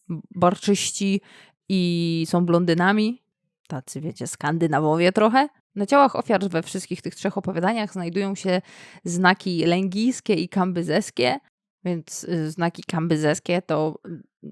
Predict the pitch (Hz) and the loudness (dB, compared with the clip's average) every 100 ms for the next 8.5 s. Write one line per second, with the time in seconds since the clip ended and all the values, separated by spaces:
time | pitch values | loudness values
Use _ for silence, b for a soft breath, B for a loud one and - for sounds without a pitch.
0 | - 175 175 - 139 - 170 160 143 156 | -18 -10 -8 -8 -10 -10 -12 -8 -8 -10
1 | - - - 147 - 156 165 - 202 208 | -14 -18 -18 -8 -2 0 0 -2 -2 -2
2 | b b b - - 156 151 - 127 139 | b b b -18 -8 -4 -4 -6 -8 -8
3 | 131 - 185 208 - _ _ _ _ _ | -8 -4 -2 -2 -6 _ _ _ _ _
4 | 143 - 160 135 143 - 139 170 233 285 | -10 -8 -10 -10 -12 -10 -4 -2 -4 -6
5 | B B B B 170 180 202 208 190 165 | B B B B -4 -2 -2 -4 -2 -4
6 | 165 214 269 - 208 220 - 175 190 190 | -2 0 0 0 -2 -2 0 2 4 4
7 | 190 170 170 190 196 196 180 190 180 - | 4 0 -4 -4 -4 -4 -4 -4 -6 -10
8 | _ 180 175 170 | _ -4 -2 -4